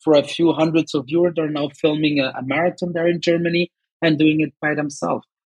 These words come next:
So this is now open. We have now, we select a bit the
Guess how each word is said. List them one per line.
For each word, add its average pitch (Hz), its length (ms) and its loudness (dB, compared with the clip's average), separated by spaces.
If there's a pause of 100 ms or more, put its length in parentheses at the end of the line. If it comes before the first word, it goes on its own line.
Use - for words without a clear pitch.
(120)
So - 120 -8
this 180 280 2
is 170 140 2
now 143 240 -2
open. 208 480 0
We 151 200 2
have 160 260 0
now, 156 420 2
we 143 160 -4
select 143 560 2 (100)
a 180 40 -2
bit 160 200 -4 (140)
the 147 240 0